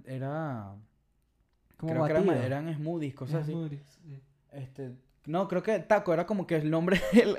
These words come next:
Speaker 1: algo así. Era el negro, pero se me olvidó el nombre. Él en una parte se muda con, a la casa de Freddy. Pero, ajá,
Speaker 2: Sí, como
Speaker 1: yo
Speaker 2: que
Speaker 1: nunca,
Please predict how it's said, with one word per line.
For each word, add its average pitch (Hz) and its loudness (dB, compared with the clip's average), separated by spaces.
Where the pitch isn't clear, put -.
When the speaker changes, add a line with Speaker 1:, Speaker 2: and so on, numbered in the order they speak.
Speaker 1:
algo 160 2
así. 202 -4
Era 156 8
el 226 2
negro, 185 2
pero 151 -2
se 160 -6
me 156 -2
olvidó 156 0
el 208 -2
nombre. 160 -4
Él 156 2
en 196 0
una 208 0
parte 208 2
se 208 -4
muda 151 -2
con, 151 -6
a 139 -4
la 135 -2
casa 139 -4
de 156 -2
Freddy. 127 -6
Pero, 147 -4
ajá, 165 -2
Speaker 2:
Sí, 180 -4
como 175 -4
Speaker 1:
yo 165 6
Speaker 2:
que 202 4
Speaker 1:
nunca, 214 2